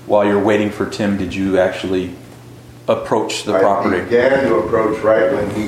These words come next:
Speaker 2: yelled that.
Speaker 1: Okay. And do you remember?
Speaker 2: Because I think he was up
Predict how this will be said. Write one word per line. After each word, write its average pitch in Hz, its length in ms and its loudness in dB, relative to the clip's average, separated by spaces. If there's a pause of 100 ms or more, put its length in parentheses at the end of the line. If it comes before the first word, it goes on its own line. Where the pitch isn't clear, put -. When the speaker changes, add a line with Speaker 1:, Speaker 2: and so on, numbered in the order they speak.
Speaker 2:
yelled 101 340 0
that. - 280 -8 (180)
Speaker 1:
Okay. - 280 -10 (180)
And 120 160 -2
do 113 60 0
you 117 100 2
remember? 110 360 0
Speaker 2:
Because 135 280 4
I 127 240 4
think 156 240 0
he 135 140 2
was 117 380 0
up 127 380 0